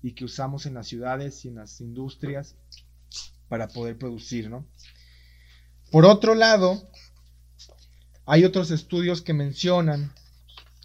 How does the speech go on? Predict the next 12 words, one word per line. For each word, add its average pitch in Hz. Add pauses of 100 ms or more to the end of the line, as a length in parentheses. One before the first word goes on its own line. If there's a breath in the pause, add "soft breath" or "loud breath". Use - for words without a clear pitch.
(580)
que 170
hay 165
una 185
correlación 160 (120)
entre 143
las 139
personas 165
que 156
viven 151
en 156
el 147
bosque 165